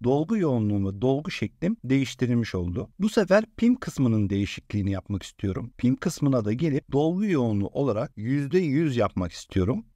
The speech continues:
Katman barından yukarıya doğru tırmandığımızda pimlerimizin yoğunluğunun yüzde yüz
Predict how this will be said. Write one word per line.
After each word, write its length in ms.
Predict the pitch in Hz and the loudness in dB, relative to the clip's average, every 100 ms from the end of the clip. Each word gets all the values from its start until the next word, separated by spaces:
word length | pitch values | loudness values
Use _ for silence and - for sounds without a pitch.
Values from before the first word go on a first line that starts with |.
| - | -6
Katman 540 | 147 147 185 196 156 | -4 0 2 2 4
barından 460 | 123 117 113 120 143 | 2 2 2 2 2
yukarıya 480 | 151 - 170 165 139 | 0 0 0 0 0
doğru 240 | 123 107 | 0 -2
tırmandığımızda 1080 | - 147 143 120 101 98 95 87 85 92 160 _ _ _ _ _ _ _ _ _ - _ _ _ - _ _ _ - | -2 0 2 2 2 0 -2 -2 -6 -6 -6 _ _ _ _ _ _ _ _ _ -20 _ _ _ -20 _ _ _ -8
pimlerimizin 840 | - 160 175 180 185 180 170 202 226 | 0 2 2 2 2 0 0 -2 0
yoğunluğunun 840 | 117 135 143 147 131 110 117 147 131 | 0 2 2 2 2 0 0 -2 -4
yüzde 400 | 117 135 135 151 | 0 0 2 2
yüz 340 | 151 185 180 | 2 0 -2